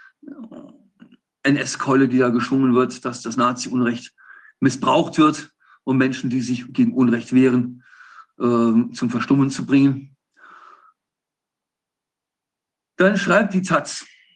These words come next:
diese Organisation relativiere selber den Holocaust, weil sie die Corona-Impfungen mit ihm gleichsetze. Jetzt will, jetzt unterschreibt an dieser Stelle die taz ihre eigene journalistische Komplettbankrotterklärung.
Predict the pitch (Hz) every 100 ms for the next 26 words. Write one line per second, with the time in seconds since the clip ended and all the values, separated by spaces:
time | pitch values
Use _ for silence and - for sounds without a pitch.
0 | _ _ _ _ _ _ _ _ _ _
1 | _ - 170 185 165 170 151 143 160 175
2 | 156 156 147 143 165 143 151 156 151 135
3 | 151 143 143 143 139 135 120 123 131 143
4 | 131 143 135 135 - 135 127 120 120 117
5 | 117 - - - _ _ _ _ _ _
6 | _ _ _ _ _ _ _ _ _ _
7 | _ _ 143 151 - - 233 247 - 143
8 | 151 - - 180 170 - 160 196 - 160
9 | 165 175 147 175 160 143 170 170 - 147
10 | 139 143 185 180 160 151 151 147 180 -
11 | 151 160 151 - - - - 180 143 -
12 | 180 185 - 147 143 147 175 147 135 139
13 | 143 147 175 185